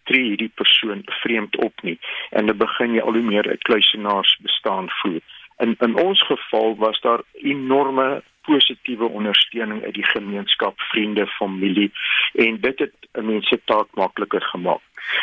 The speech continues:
Die pad self is maar 'n geleidelike agteruitgang. Dit begin maar met korttermyn geheue, dat kan goed inkom soos hallusinasies, eh,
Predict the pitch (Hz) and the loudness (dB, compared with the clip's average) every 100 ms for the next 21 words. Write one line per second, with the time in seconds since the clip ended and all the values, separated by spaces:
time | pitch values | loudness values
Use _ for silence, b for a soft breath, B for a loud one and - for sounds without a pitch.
0 | B - 156 214 214 - - 151 165 190 | B 0 2 0 -2 -4 -2 0 -2 -6
1 | - - 139 127 - 131 123 127 123 - | -8 -2 0 2 0 2 2 2 -2 -4
2 | - 117 104 110 139 139 165 - - 127 | 0 2 2 2 0 0 -2 -2 -6 -6
3 | - 104 - - 170 160 98 - - 127 | -4 -4 -2 0 0 -2 -4 -2 0 0
4 | 117 113 110 101 101 _ 110 104 - 107 | 0 0 0 -2 -8 _ -2 0 -2 0
5 | 101 104 101 - 107 95 107 110 107 B | 0 0 2 2 2 2 2 2 0 B
6 | B B - - 104 - 107 107 - 113 | B B -4 0 0 0 -4 -2 -2 -2
7 | - - 104 - 104 101 - - 98 - | -2 -6 -6 -2 0 2 4 4 2 0
8 | 95 92 98 - 104 101 95 95 98 - | 0 -4 -2 -2 -2 -2 0 2 0 0
9 | 101 - - - - 110 | 2 4 4 2 -2 -6